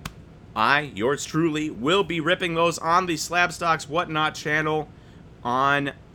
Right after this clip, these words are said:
Tuesday and Thursday. And we will be selling these boxes cheap, cheap, cheap. We're talking two twenty-five if it's two seventy-five on eBay type of stuff here. So if you wanna get in on some cheap Sapphire,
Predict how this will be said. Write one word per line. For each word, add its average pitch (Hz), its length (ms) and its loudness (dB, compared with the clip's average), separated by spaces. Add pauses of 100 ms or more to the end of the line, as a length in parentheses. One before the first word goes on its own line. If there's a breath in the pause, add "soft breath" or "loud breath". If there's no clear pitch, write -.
(140)
Tuesday 160 640 -2
and 139 440 0
Thursday. 147 840 0 (300 loud breath)
And 117 160 -2
we 151 140 0
will 208 160 -2
be 180 120 -4
selling 151 500 -4
these 135 220 -6
boxes 120 680 0 (180)
cheap, - 480 -10
cheap, - 320 -10 (140)
cheap. 113 360 -8 (400 loud breath)
We're 143 160 2
talking 139 560 0 (380 loud breath)
two 165 180 -8
twenty-five 139 960 -2
if 92 140 -14
it's - 160 -12
two 143 160 -8
seventy-five 107 880 -2
on 104 300 -2
eBay 95 480 -6
type 98 240 -4
of 90 80 -10
stuff - 360 -4
here. 95 300 -2 (220 loud breath)
So 120 160 -2
if 104 100 -6
you 151 80 -6
wanna 185 220 -4
get 139 200 0
in 135 280 4
on 110 240 -2
some 107 120 -8
cheap 147 300 -8
Sapphire, 117 720 2